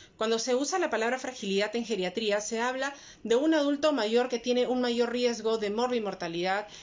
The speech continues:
y que realmente su funcionalidad se está viendo afectada. Entonces, la anemia, de anemia pasamos a un estado de fragilidad. Entonces, de fra-, fragilidad hay una alteración funcional,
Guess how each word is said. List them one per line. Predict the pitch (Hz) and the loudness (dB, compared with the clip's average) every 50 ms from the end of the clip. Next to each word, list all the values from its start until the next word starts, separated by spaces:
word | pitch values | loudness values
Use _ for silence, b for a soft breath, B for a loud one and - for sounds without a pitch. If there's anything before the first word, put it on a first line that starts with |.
| B B | B B
y | 226 | -6
que | 202 226 | -4 -2
realmente | 220 220 240 262 262 254 254 269 277 | -2 0 0 0 -2 -2 -2 -4 -6
su | - - 240 | -6 -6 -4
funcionalidad | - 247 247 247 - 233 220 185 190 196 202 208 | -2 -2 -2 -2 -2 -2 -2 -2 0 0 0 -2
se | 202 - | -2 -6
está | - - 202 | -8 -6 -6
viendo | 190 185 180 175 | -4 -4 -4 -4
afectada. | 180 - - - - 160 - - - - B B B B B B B B | -6 -8 -10 -8 -8 -8 -8 -10 -14 -16 B B B B B B B B
Entonces, | - 240 233 - 254 247 233 - 190 180 - - - | -2 0 2 4 2 2 2 -2 -4 -6 -8 -10 -6
la | - 202 214 | -2 -2 -2
anemia, | 240 269 320 440 453 453 480 508 523 523 415 | 0 0 0 2 4 4 4 4 2 0 0
de | 269 247 233 | 2 2 2
anemia | 247 277 320 339 359 415 427 | 2 2 0 0 0 0 2
pasamos | 415 254 247 - 285 294 294 285 277 | 0 0 0 0 0 0 0 0 2
a | 254 | 0
un | 247 269 | 0 0
estado | 262 262 302 277 262 | 0 0 -2 -2 -2
de | 262 | -2
fragilidad. | 254 233 - 254 269 381 381 190 - _ _ B B B B B B B B | -4 -6 -4 -4 -2 -2 -2 -4 -6 _ _ B B B B B B B B
Entonces, | 208 220 - 247 233 208 - 196 175 - - | -6 0 2 2 0 2 -2 -4 -6 -6 -8
de | - 190 220 | -6 -6 -4
fra-, | 214 - 226 - - | -2 -2 -4 -4 -2
fragilidad | - 226 220 - 240 214 226 247 285 311 330 339 320 - - 330 | -4 -4 -4 -4 -4 -2 2 2 2 2 2 0 -2 -4 -4 -4
hay | 247 254 247 | -4 -2 -2
una | 254 262 262 | 0 0 0
alteración | 254 240 220 202 196 196 - 247 220 196 | 0 0 0 0 0 0 -2 -2 -2 -2
funcional, | - 214 208 196 277 302 320 339 330 320 294 285 285 | -4 -4 -4 0 0 2 2 2 2 2 0 -2 -4